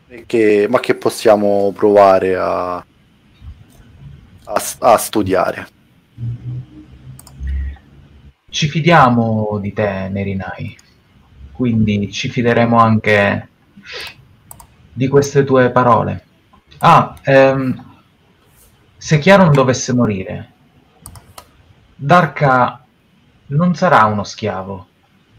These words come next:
Speaker 2: ma ti sarà comunque per sempre riconoscente.
Speaker 1: Ah, ok, questo, nel senso, ti, vedi che Chiaro, Nerinai guarda Chiaron,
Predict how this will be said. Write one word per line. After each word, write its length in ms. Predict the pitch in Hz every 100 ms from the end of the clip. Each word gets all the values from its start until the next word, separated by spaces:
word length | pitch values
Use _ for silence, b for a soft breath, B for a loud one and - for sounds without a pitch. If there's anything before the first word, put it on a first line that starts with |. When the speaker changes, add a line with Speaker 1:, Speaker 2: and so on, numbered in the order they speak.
| _
Speaker 2:
ma 300 | 127 143 147
ti 120 | 143 143
sarà 260 | 147 143
comunque 480 | 143 160 165 147 131
per 140 | 123
sempre 380 | - 135 123 117
riconoscente. 880 | 107 104 95 - - - - - _ _ _ _ _ _ _ _ _ - _ _ _ _ - - - - - - _ _ - _ - - - _ _ - - - - -
Speaker 1:
Ah, 440 | 117 113 123 131 139
ok, 240 | 127 113
questo, 360 | 107 113 123 -
nel 240 | 120 127 113
senso, 460 | - 139 - 131
ti, 160 | - -
vedi 440 | - 139 131 139 127
che 160 | 127
Chiaro, 320 | - 151 165 143
Nerinai 340 | 139 139 160
guarda 420 | 131 127 127 123
Chiaron, 640 | 120 131 123 117 120 120